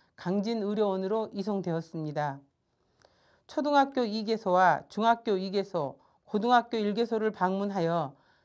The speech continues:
천팔백오십사 명의 재학생들에 대한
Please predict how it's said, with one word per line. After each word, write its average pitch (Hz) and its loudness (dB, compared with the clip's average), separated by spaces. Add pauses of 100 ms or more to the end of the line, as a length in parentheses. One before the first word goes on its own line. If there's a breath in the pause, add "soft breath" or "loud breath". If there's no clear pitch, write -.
(120)
천팔백오십사 247 0
명의 208 -2
재학생들에 190 0
대한 175 0